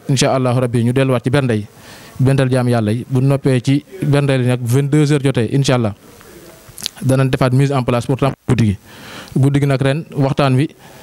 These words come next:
sëñ Abdoulaye Diop Bichri ak sëñ Amidou Diop ñoo ko war a taxawee, war a waxtaan si taxawaayu Serigne Touba ci l'islam. Muy waxtaan wu yaatu woo xam ne dana jël ñaari waxtu ci guddi gi,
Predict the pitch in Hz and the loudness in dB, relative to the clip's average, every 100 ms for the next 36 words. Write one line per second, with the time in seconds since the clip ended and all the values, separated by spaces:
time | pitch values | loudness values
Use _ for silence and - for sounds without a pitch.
0 | - - - 143 135 147 143 135 127 131 | -20 -14 -4 -2 0 2 2 0 0 0
1 | 123 156 196 - - - 147 - 143 147 | 0 -2 -6 -20 -16 -4 -4 0 0 2
2 | 143 135 135 135 139 135 135 123 123 107 | 2 2 0 -2 0 -2 -2 -2 -2 -2
3 | 95 - - - - 131 139 - 131 147 | -4 -14 -20 -14 -4 -2 0 0 0 -2
4 | 151 135 143 143 143 139 135 131 123 123 | -2 -2 -2 -2 0 0 2 0 0 0
5 | 113 135 - 135 123 101 98 - - - | 0 -4 -2 0 0 -2 -6 -18 -20 -20
6 | - - - 123 131 - 139 131 135 139 | -20 -16 -4 0 0 0 0 2 0 0
7 | 135 135 127 131 131 127 135 143 131 113 | 0 0 0 0 0 0 0 0 -2 -2
8 | 135 127 104 | 0 0 -2